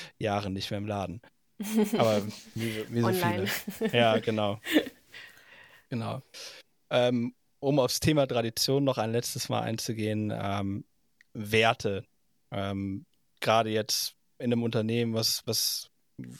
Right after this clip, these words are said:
Speaker 1: was hundert Jahre alt ist, äh, gibt es gewisse Werte, die, die werden bewahrt. Es gibt aber auch immer wieder Werte, an denen wird gerüttelt. Was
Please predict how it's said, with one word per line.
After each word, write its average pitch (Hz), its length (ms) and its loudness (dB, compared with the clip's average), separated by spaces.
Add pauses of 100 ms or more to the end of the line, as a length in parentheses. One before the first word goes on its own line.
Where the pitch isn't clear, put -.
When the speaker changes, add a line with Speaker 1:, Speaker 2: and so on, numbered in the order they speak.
(160)
Speaker 1:
was - 220 -2
hundert 139 300 2
Jahre 120 380 2
alt 110 260 -2
ist, - 340 0
äh, 104 300 0
gibt 107 300 -6
es - 80 -2
gewisse 117 360 -2
Werte, 113 320 0
die, 107 280 -4 (300)
die 110 120 -4
werden 113 280 4
bewahrt. 117 680 0 (120)
Es - 140 -8
gibt - 160 -2
aber 117 120 6
auch - 220 -2
immer 127 260 4
wieder 113 200 2
Werte, 120 240 4
an 113 120 0
denen 110 200 0
wird 110 180 -4
gerüttelt. 113 380 2
Was - 260 2